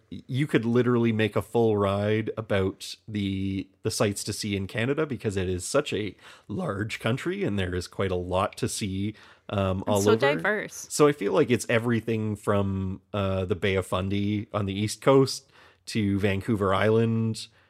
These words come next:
Speaker 1: um, and then up in the Arctic coast as well. Like, there's, there's so much to see. So, like, you could fly over, uh, Montreal, um, past the C N Tower in Toronto. I know not everyone <laughs> loves, loves the focus on Toronto,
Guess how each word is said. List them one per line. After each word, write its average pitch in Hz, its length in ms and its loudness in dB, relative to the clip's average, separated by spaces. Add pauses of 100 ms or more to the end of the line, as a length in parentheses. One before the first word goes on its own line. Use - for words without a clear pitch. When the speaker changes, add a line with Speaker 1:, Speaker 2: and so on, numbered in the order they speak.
(180)
Speaker 1:
um, 95 480 0
and 104 100 2
then 107 120 4
up 101 160 4
in 101 100 2
the 95 220 0
Arctic 101 340 0
coast 113 380 0
as 98 120 -2
well. 104 460 2
Like, 92 640 -2
there's, 110 340 -2
there's 107 220 -10
so 139 160 -6
much 135 220 -4
to 131 80 -6
see. 117 340 -4 (320)
So, - 160 -10
like, 120 180 0
you 120 80 -2
could - 140 -2
fly 104 580 2
over, 98 800 -2 (160)
uh, 95 380 -2
Montreal, 123 880 2 (400)
um, 95 540 -4 (500)
past - 300 -8
the 101 80 -10
C 104 180 -4
N 95 140 -2
Tower 98 340 2
in 95 80 -2
Toronto. 123 640 4
I 107 60 6
know 98 160 0
not 95 180 0
everyone 95 460 0
<laughs> - 80 -12
loves, 311 360 2
loves 113 280 0
the 117 80 -2
focus 104 340 -2
on 95 140 0
Toronto, 92 500 -2